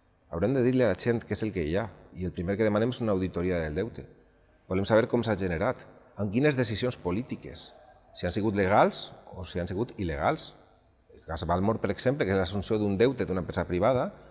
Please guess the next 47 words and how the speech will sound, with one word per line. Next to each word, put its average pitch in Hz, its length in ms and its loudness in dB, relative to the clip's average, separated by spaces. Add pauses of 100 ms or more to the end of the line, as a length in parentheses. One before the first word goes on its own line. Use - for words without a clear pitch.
(280)
per 87 140 -4
moltes 98 420 2
desenes 104 320 2
de 87 80 0
milions 85 300 -4
d'euros, 123 320 -2 (460)
està - 180 -6
investigant-se 127 500 0
per 92 80 0
una 82 140 0
denúncia 82 240 -4
d'Esquerra 76 340 -6
Unida. 73 240 -8 (420)
Podria 95 280 6
ser 180 160 4
il·legal, 98 480 4 (140)
eixa 90 200 -2
decisió 92 320 -2
que 98 80 2
va 87 80 2
prendre 90 220 -2
el - 60 -8
Consell 87 260 -2
d'Alberto 85 340 -4
Fabra, 135 360 -2 (440)
de 101 140 -2
carregar-li 117 560 4
als 101 180 2
valencians 98 300 0
i 127 60 4
les 117 40 -2
valencianes 123 380 2
les 113 180 0
pèrdues 135 300 2
de 92 100 2
la 80 80 -4
Fórmula 78 320 -6
un. 62 140 -10 (640)
Després 147 260 2
pot 156 160 6
haver 143 220 4 (180)
deute 131 240 4
que 120 80 2
siga 117 300 2
legítim 135 480 4 (180)
i 104 160 0
il·legítim. 90 480 -2